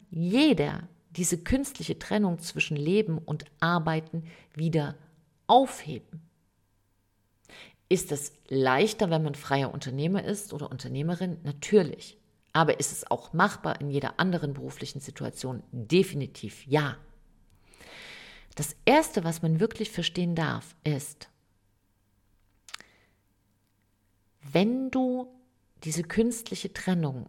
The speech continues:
und die ist ja nicht natürlich, die ist gesellschaftlich künstlich vollzogen worden, zwischen Leben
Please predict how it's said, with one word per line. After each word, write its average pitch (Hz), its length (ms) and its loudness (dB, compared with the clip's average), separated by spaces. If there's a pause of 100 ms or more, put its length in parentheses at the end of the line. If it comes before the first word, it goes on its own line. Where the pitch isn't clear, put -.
und 143 120 -6
die 151 80 -6
ist - 100 -6
ja 185 80 0
nicht 175 200 -4
natürlich, 175 680 -6 (120)
die - 80 -14
ist - 160 -10
gesellschaftlich 156 640 -4
künstlich - 460 -6
vollzogen 160 560 -6
worden, - 400 -12
zwischen - 360 -10
Leben 165 460 -4